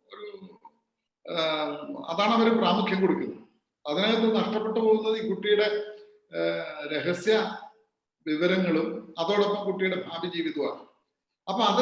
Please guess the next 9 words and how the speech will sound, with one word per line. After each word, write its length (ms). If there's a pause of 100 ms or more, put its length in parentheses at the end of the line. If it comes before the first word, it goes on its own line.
നഷ്ടപ്പെടാതെ 520
ഇരിക്കണം 360
നമുക്ക്. 340 (280)
അതുകൊണ്ട് 340
തന്നെ 140
പറയുന്നത്, 800 (440)
ഈ 80 (180)
കുട്ടിയെ 380 (540)
തിരിച്ചറിയാൻ 720